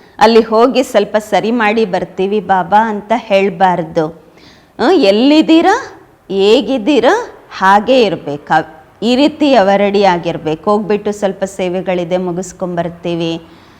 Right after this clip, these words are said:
ಹ್ಮ್, ಏನೋ ಸ್ವಲ್ಪ ಕಾರ್ಯ ಇದೆ ಮುಗಿಸ್ಕೊಂಡ್ ಬರ್ತೀವಿ ಅಂತ ಹೇಳ್ಬಾರ್ದು. ತಮ್ಮ ಕೆಲಸ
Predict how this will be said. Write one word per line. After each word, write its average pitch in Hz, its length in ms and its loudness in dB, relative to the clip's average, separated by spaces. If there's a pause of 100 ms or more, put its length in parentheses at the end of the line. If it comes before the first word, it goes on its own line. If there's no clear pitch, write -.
(160)
ಹ್ಮ್, 277 160 -2
ಏನೋ 202 240 -2
ಸ್ವಲ್ಪ 190 340 -4
ಕಾರ್ಯ 185 560 0
ಇದೆ 175 160 -4
ಮುಗಿಸ್ಕೊಂಡ್ 180 680 -6
ಬರ್ತೀವಿ 185 520 -2
ಅಂತ 185 320 -2
ಹೇಳ್ಬಾರ್ದು. 165 1120 -4 (360)
ತಮ್ಮ 233 240 4 (120)
ಕೆಲಸ 190 360 0